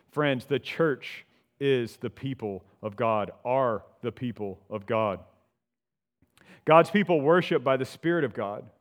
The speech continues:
God's people boast in Christ, and they put no confidence in the flesh.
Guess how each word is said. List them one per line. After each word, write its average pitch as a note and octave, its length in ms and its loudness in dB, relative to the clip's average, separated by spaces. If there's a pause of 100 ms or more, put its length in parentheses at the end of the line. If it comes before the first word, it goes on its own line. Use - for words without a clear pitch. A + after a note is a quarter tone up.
(300)
God's F3 260 10
people F3+ 360 2
boast F3 420 4
in D3+ 100 0
Christ, A#2+ 500 -2 (200)
and E3 100 2
they F3+ 60 4
put F#3 200 0
no E3+ 240 6
confidence D3+ 800 -2 (180)
in C3 120 -4
the B2+ 40 -4
flesh. - 680 -2